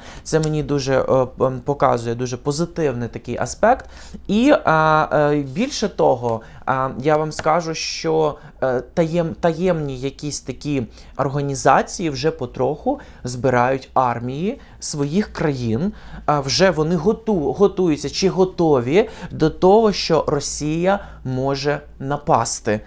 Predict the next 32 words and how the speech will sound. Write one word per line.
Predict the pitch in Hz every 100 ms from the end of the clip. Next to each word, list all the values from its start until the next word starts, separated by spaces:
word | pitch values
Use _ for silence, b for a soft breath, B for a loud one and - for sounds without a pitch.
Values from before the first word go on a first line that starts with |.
| -
на | 123 131 120 135
світ. | - - 147 156 110 - B B B
Не | 123
дивля-, | 113 135 147 -
ну, | 165 -
вже, | 123 120 143
знаєте, | 135 165 170 143 107
як | - 123
же, | 143 170 B
як | 131 -
то | 147
кажучи, | 165 156 147 147
вже | 139 131 135
з | - - -
пос-, | 151 -
останніх, | - - - 175 160 143 - B B -
як | 139
то, | - 147 135 135 B -
ем, | 131 135 139 135
е, | 131 131 127 127 -
енергетичних | 160 156 156 165 180 - 139 127
сил, | - 233 277 269 B B B
вони | 139 175
вже | 160 147
будуть | 139 160 180 135
намагатися, | 131 135 170 180 143 -
може, | 120 135 123
щось | - 143
там | - 123 120 B B -
і | 135
якісь, | 131 127 147 -
типа, | 135 - 120